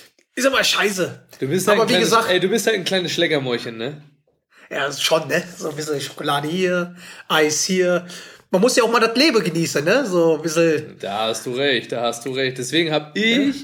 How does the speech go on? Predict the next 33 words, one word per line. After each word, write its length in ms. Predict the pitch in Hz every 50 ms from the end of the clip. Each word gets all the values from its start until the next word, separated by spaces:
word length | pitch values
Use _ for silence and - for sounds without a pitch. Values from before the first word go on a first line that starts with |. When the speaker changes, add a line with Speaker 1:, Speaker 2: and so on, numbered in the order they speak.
| - -
Speaker 1:
Ja. 140 | 151 151
Speaker 2:
jetzt 380 | 156 170 180 - - - - -
ab 480 | 123 135 135 120 - - - - _ _ _ _ _ _ _ _ _ _ _ _ _ _ _ _ _ _ _ _ _ _ _ _
Montag 1080 | 135 135 131 135 139 180 208 254 254 - - 139 120 110 110 123 175 196 - - - _ _ _ _ _ _ _ _ -
hab 120 | 147 135
ich 140 | 135 135 135
Urlaub. 440 | 208 220 214 165 135 131 131 170 196
Speaker 1:
S-, 460 | - - - - - - - - - - - - _ - -
so 220 | - 180 160 185 180
schaut's 320 | - - 185 180 180 -
aus. 500 | 190 165 180 220 262 - - - - -
Speaker 2:
Und 140 | - - 196
Speaker 1:
Und 60 | 131
Speaker 2:
dann 80 | 135 131
Speaker 1:
ich 60 | 135
Speaker 2:
lass 160 | 135 147 151
Speaker 1:
freu 120 | 151 233 277
Speaker 2:
es 80 | 220
mir 100 | 185 185 156
Speaker 1:
mich. 120 | 156 151
Speaker 2:
mal 300 | 151 147 147 147 147 143
so 540 | 139 135 151 156 147 147 151 147 147 143 143
richtig 720 | 139 143 165 180 180 156 131 - - - 113 101 101 -
gut 220 | - 113 107 101 104
gehen, 180 | - 107 101
mein 220 | 101 101 98 95 101
Freund. 340 | - 113 110 104 98 98 - _ _ _ _ _ _ _ _ _ _ _ -
Speaker 1:
Weißt 180 | 185 262 262
du, 40 | 302
was 100 | 226 -
das 60 | - -
Geile 240 | 190 196 202 214
ist? 380 | 269 339 311 - - - -